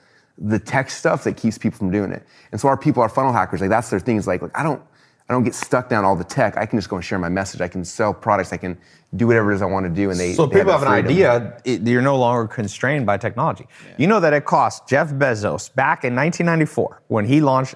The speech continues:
Speaker 2: Amazon, to build a website, the going rate with programmers, technology, blah, was one hundred thousand dollars to get a website up.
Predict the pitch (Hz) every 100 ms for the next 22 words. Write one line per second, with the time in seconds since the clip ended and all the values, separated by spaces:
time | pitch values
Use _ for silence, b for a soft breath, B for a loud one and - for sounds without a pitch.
0 | - 104 92 90 - - b b b -
1 | 139 110 120 180 185 175 156 131 - 87
2 | 82 101 107 113 147 185 170 117 101 -
3 | - 110 101 - 135 131 135 131 131 -
4 | 120 120 120 117 117 101 117 104 104 95
5 | 101 92 - 165 160 156 170 156 - 123
6 | 131 123 120 117 113 - - - - _
7 | _ _ _ - 104 107 107 90 - 82
8 | 71